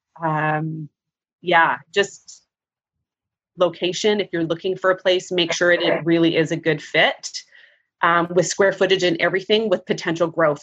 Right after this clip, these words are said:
Like, Dana, you had the extra space to grow your business where you're at. Um, so even if you're just starting out, already look ahead at what that may potentially look like,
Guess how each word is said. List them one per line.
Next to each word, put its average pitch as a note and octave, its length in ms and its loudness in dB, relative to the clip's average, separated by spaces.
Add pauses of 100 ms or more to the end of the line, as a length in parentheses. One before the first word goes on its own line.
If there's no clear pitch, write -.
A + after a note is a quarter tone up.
Like, D#3+ 240 -2
Dana, F#3 300 4
you F3+ 560 0
had F#3+ 340 2
the G3+ 80 4
extra E3+ 320 0
space D#3+ 320 -2
to E3 120 -6
grow D#3 160 -4
your D#3 120 -4
business D3+ 400 -6
where D#3 140 -2
you're D3+ 240 -2
at. F3 400 0 (480)
Um, F3+ 500 2
so E3+ 220 -2
even G3+ 220 0
if G3+ 120 -4
you're G3+ 140 2
just F#3 240 -2
starting F3+ 460 2
out, G3+ 340 0 (260)
already G#3 360 2
look F#3 220 -4
ahead F3+ 540 0
at E3+ 200 -2
what E3 320 0
that D3+ 260 2 (200)
may E3+ 560 -2
potentially E3 680 -4
look D#3+ 260 -8
like, B3+ 220 -4